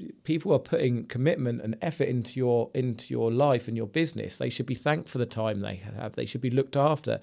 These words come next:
Their mental well-being should be looked after. Their whole well-being should be looked after, and people should be treated as an equal. So culture's huge, and what it actually does, and it was never intended, the creating a business with good culture means that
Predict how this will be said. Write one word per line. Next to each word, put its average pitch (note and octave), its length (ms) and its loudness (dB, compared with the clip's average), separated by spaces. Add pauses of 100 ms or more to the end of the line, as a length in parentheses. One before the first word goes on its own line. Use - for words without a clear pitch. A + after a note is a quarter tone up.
(320)
Their A#2+ 160 2
mental C3+ 380 2
well-being C3 520 4
should G#2+ 160 -4
be A2 120 -4
looked A#2 260 -6
after. A#2 320 -4
Their B2 160 0
whole D3 260 6
well-being G#2+ 500 2
should - 180 -6
be A#2+ 100 -4
looked A2 280 -6
after, G#2+ 280 -4
and A2 100 -4
people C3+ 280 0
should - 180 -4
be A#2 80 -2
treated A#2+ 360 0
as A2 120 -8
an A#2 80 0
equal. B2+ 480 -2 (320)
So A#2+ 140 0
culture's - 600 4
huge, A#2+ 400 4
and A#2+ 220 -2 (600)
what D#3 180 4
it E3+ 40 4
actually D#3+ 320 0
does, G#2+ 440 4
and A2 200 0
it C3 120 -2
was A#2+ 140 -2
never C#3+ 240 4
intended, A#2+ 680 2 (300)
the A#2+ 160 2
creating F3 340 0
a C3 60 2
business D3 380 0
with A2 120 -2
good B2 200 0
culture C#3+ 440 2
means A#2 380 -4
that B2+ 240 4